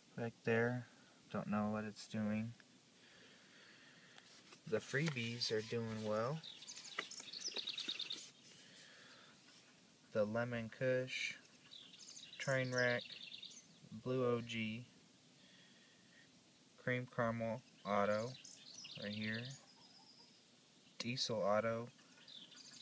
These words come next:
Skunk Eleven. These are the Dynafam Cheeses.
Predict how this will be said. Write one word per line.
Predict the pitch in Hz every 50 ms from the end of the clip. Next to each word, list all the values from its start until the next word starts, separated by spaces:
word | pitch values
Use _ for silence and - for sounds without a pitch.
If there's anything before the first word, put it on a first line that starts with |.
| - - - -
Skunk | - - - - - - 123 117 117 -
Eleven. | 110 107 110 113 117 120 123 139 147 156 160 - - - - - - - - - - - - - - - - - - - - - - - - - - - - - - - - - - -
These | 123 123 120 123
are | 120 110
the | 113
Dynafam | 107 - 123 120 120 120 - - 131 120 117 113
Cheeses. | - - 131 131 139 143 165 180 202 202 - - -